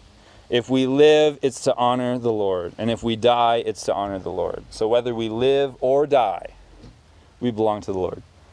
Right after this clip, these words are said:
Guys, that's a passage worth memorizing. <laughs> That's a passage worth getting on the inside of your head.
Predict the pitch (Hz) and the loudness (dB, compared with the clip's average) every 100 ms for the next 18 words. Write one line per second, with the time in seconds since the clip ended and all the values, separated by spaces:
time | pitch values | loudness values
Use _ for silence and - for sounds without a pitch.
0 | - - - - - - - - - - | -20 -20 -20 -20 -20 -20 -20 -20 -20 -20
1 | - - 120 113 151 165 120 123 117 110 | -20 -6 -2 2 2 0 0 0 0 -2
2 | 101 98 87 107 95 87 87 90 - - | -2 -2 -2 -4 -4 -6 -8 -12 -14 -14
3 | - - - - - - - _ _ - | -14 -14 -20 -20 -20 -20 -20 _ _ -20
4 | - - - - - - - 156 165 151 | -20 -20 -20 -20 -20 -4 2 2 2 2
5 | 147 139 139 117 113 117 117 113 - - | 4 2 -2 -4 -6 -4 -2 -2 -6 -20
6 | 104 131 139 139 131 131 - - - - | -4 -2 0 -2 -6 -8 -16 -20 -20 -12
7 | 123 117 117 127 127 135 117 113 101 98 | -6 -4 -2 -2 -4 -4 -4 -6 -10 -10
8 | 95 87 | -10 -12